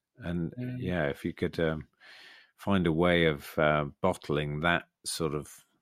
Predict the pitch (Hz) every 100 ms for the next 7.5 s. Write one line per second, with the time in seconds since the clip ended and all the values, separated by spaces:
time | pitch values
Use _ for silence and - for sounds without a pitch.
0 | - _ _ _ _ - 98 92 82 87
1 | 82 - - - 95 - 69 - - 71
2 | 69 - 82 76 - 85 85 - - -
3 | 71 73 73 82 - _ _ _ _ 92
4 | 85 104 107 107 85 104 87 82 - 85
5 | 78 73 85 85 85 60 58 - 69 -
6 | 92 107 107 123 71 101 87 73 78 73
7 | - - 98 -